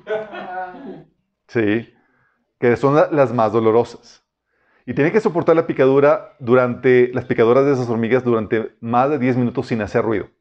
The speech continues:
Speaker 2: ¿Te imaginas? El dolor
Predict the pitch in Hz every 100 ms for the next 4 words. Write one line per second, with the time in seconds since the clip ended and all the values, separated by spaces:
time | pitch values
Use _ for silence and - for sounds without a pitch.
0 | _ _ _ _ _ _ _ _ _ _
1 | _ _ _ _ _ - 87 85 85 _
2 | _ _ _ _ _ _ _ _ _ _
3 | _ 135 127 127 147 170 175 -